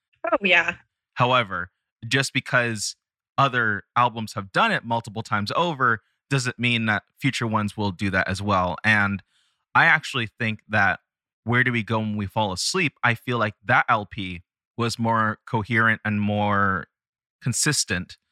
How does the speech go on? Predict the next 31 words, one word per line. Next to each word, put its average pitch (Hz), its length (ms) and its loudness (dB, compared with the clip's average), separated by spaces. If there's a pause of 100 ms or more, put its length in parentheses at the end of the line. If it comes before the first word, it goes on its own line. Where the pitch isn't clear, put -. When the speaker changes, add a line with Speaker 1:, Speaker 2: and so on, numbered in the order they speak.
(300)
Speaker 2:
than 101 460 0
Happier 104 400 0
Than - 240 -4
Ever, 131 360 2
even 165 300 0
though 156 140 0
Happier 143 400 0
Than 120 160 -4
Ever, 143 440 2 (320)
I 127 100 4
would 123 160 -2
say, 120 220 0
was 110 200 -2
more 113 160 -2
mature. 113 580 0 (600)
Speaker 1:
Hmm. 214 440 2 (680)
Speaker 2:
I 143 100 2
think 208 360 -6 (100)
on 156 260 2 (100)
average, 123 680 2
the 120 180 -2
tracks - 680 -2 (800)
were 180 260 -2
pretty 196 300 -4
interesting. 107 800 -2
Sometimes 208 800 0
they 123 180 0
do 135 220 0
lose 127 320 0
me, 180 320 -2
but 151 340 0